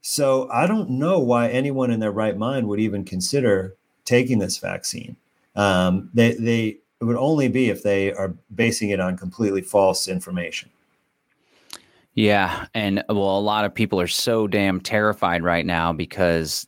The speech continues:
Speaker 2: like, I don't, we don't have T V, but we have on our Netflix smart T V, <laughs> maybe the smart T V is watching us. We have the little T V Plus. And so every once in a while I'll put it on the news and I listen to the radio news in the car. And it's, it's pretty clear there's a pretty hardcore psychological warfare operation taking place with all of the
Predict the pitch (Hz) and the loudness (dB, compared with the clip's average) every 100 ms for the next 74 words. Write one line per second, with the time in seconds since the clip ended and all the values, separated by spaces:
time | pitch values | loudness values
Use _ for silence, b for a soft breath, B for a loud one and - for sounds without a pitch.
0 | 78 85 80 - - 95 104 - - 98 | -2 0 0 -4 -2 0 2 0 -4 0
1 | 104 107 95 101 87 - 101 95 95 85 | 2 2 0 0 -2 0 0 2 2 2
2 | 85 90 95 90 92 90 87 92 92 - | 2 2 0 0 0 2 2 2 -2 0
3 | 90 82 - - - - - 95 98 - | -2 0 -4 -6 -8 -10 0 0 2 0
4 | 92 78 82 90 - 107 104 101 - 101 | 0 2 2 2 0 0 2 2 0 0
5 | 98 - 87 90 85 92 95 90 78 80 | 0 0 0 0 2 0 0 -2 -4 -4
6 | - 98 101 92 92 95 92 85 - 117 | -4 -2 0 0 2 2 0 0 -2 0
7 | 101 92 147 139 107 - 101 113 117 113 | 0 -2 -2 0 0 -2 -2 0 2 0
8 | 113 110 101 98 120 101 101 95 104 120 | 0 0 2 0 0 0 0 2 2 2
9 | 107 104 - B B B B - 101 117 | 2 0 -4 B B B B -4 0 0
10 | 110 110 95 117 135 120 101 101 90 90 | 0 0 2 2 2 2 2 2 2 0
11 | 85 - 123 101 87 92 101 - - - | -2 0 0 2 2 0 -2 -2 -4 -2
12 | 131 - - 143 120 - 139 113 98 95 | -4 -4 -4 -4 -4 -2 0 2 2 2
13 | 92 90 - 120 98 107 104 - 104 - | 0 -4 -4 -4 -2 0 0 2 0 2
14 | 98 95 90 95 90 - 87 92 - 90 | 0 2 2 2 0 -4 0 0 2 2
15 | 82 82 85 82 - 85 85 85 82 - | 2 2 2 0 -2 -4 -4 -4 -6 0
16 | 87 82 - 85 - 85 87 90 90 87 | 0 0 0 0 2 2 2 4 2 2
17 | 87 78 85 | 0 0 -2